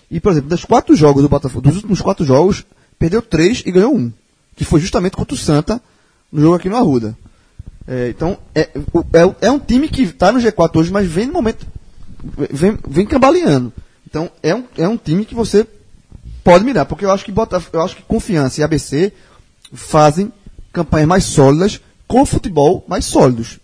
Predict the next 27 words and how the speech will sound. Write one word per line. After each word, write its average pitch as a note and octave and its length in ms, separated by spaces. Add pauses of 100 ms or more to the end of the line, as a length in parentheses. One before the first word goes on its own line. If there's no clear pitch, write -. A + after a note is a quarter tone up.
(120)
Eu F3+ 100
gosto F3 340
do G#3 80
Confiança B2 560 (300)
e G#3+ 80
gosto D#3+ 300
do A3+ 80
A - 20
B F#4 100
C. A#2 340 (420)
O E3 80
Atlético E3 300
do D3+ 40
Acre, B2+ 140
que C#3 60
a C3+ 40
gente C3+ 80
já C#3 80
falou C#3 220
aqui, F3+ 340 (300)
e E3+ 80
aí F3 120
ficaria A3+ 540
essa D4+ 260
vaga E3+ 280
em - 20
aberto. F3+ 400